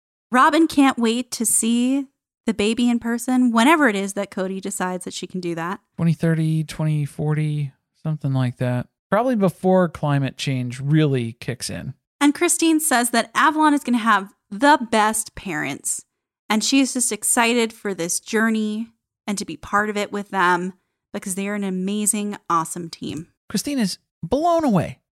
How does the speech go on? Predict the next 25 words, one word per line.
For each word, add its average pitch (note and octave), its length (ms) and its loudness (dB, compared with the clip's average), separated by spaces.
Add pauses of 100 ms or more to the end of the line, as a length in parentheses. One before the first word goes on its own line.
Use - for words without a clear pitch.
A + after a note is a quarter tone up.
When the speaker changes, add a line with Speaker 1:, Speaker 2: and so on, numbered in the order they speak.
Speaker 2:
at - 160 -4
how G3 160 -4
great F#3 440 -2
of D#3 80 0
a D3+ 60 0
team C#3 540 -2
Tony G#3 240 0
and D#3+ 120 4
Mykelti C3 460 -2
are B2 360 -4 (220)
through D#3 200 2
the C#3 140 2
whole B3 600 4 (420)
childbirth F3+ 840 2
experience. G#3 760 -2 (400)
Tony F#3+ 260 2
was D#3 160 2
there C#3 240 0 (260)
rubbing G#3 380 4
Mykelti's C#3 460 -2
back E3+ 460 0 (220)
at - 160 -12
every F3+ 300 0
single E3+ 260 -2
contraction. D#3 840 0